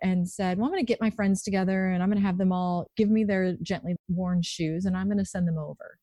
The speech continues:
In that experience, sort of said, "Well, wait, maybe there's a better way. That's not very sustainable. I can probably only do that once, maybe twice, right?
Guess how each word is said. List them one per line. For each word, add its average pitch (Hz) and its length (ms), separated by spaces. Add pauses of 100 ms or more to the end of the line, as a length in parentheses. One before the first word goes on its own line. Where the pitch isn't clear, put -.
In 214 240
that 208 340
experience, 165 760
sort 180 180
of 170 80
said, 170 220
"Well, 185 160
wait, 190 320 (180)
maybe 202 180
there's 240 220
a 185 40
better 165 220
way. 151 460
That's 180 160
not - 160
very 180 160
sustainable. 156 800
I 165 60
can 185 180
probably 202 300
only 196 140
do 185 120
that 185 140
once, 175 400
maybe 175 220
twice, - 580
right? 170 260